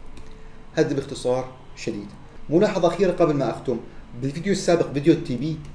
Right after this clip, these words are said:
تكلمنا عن العلاج الوقائي للسل، يعني كان مرضى، آه، غير عرضيين، آه، صورة صدر طبيعية، ما في أعراض، اختبار سلين إيجابي، كنا نعطي علاج وقائي، صح؟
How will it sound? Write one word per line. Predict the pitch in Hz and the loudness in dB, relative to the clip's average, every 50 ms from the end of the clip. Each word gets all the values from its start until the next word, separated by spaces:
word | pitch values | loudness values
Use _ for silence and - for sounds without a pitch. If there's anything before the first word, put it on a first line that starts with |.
| - - - - - - - - | -14 -16 -16 -14 -14 -14 -8 0
تكلمنا | - 147 135 147 170 175 170 160 | 2 2 6 6 6 6 6 4
عن | - 147 139 | 2 2 0
العلاج | 131 123 120 123 139 156 165 - 139 | 0 0 0 0 2 2 0 0 -2
الوقائي | 123 120 120 123 120 - 139 147 - - | -4 -4 -4 -4 -4 -2 0 0 0 -2
للسل، | 113 113 - - - 127 117 - - - - - - - - - - | -4 -6 -6 -2 -2 -2 -2 -2 -6 -12 -16 -16 -16 -16 -12 -8 -4
يعني | 123 127 | -2 0
كان | 117 143 139 131 | 2 2 2 4
مرضى، | 127 151 156 156 143 | 4 4 6 8 6
آه، | 131 - - - - 123 123 117 117 | 6 6 4 0 4 6 6 6 8
غير | 117 147 165 160 | 8 8 6 6
عرضيين، | 151 151 147 123 113 104 95 101 104 120 139 151 156 - - - - - - - - - - - - - - - | 6 4 2 2 2 -4 -4 -4 -4 -4 -4 -6 -8 -10 -12 -14 -14 -16 -18 -20 -20 -20 -20 -18 -18 -14 -8 -2
آه، | - 113 107 | -2 0 0
صورة | 110 - 156 147 - | 0 -2 -2 -2 0
صدر | - 160 160 160 | 4 6 6 8
طبيعية، | - 151 131 135 113 123 120 135 135 | 8 6 4 4 4 2 0 -2 -2
ما | 131 117 113 | 0 -2 -2
في | 107 143 | 0 2
أعراض، | 135 139 143 139 131 127 | 2 4 4 4 4 4
اختبار | - - - - 131 147 143 | 2 -4 -4 2 2 2 2
سلين | 143 - 139 135 143 | 2 0 0 0 0
إيجابي، | - - 147 143 139 143 143 143 135 127 113 131 147 143 - - - - - - - - - | 0 0 0 0 0 2 2 2 2 2 0 0 -4 -4 -8 -12 -16 -20 -20 -20 -12 -4 2
كنا | 151 147 | 4 4
نعطي | 151 151 151 160 | 4 4 2 0
علاج | 135 131 139 147 143 143 120 | 2 2 2 2 2 0 -2
وقائي، | 117 117 - - 131 131 - - - - - - - - - - - - - - - - | -4 -6 -4 0 0 0 0 -2 -6 -10 -16 -18 -20 -20 -20 -20 -20 -20 -20 -18 -16 -12
صح؟ | - 170 165 - - | -8 -8 -8 -8 -10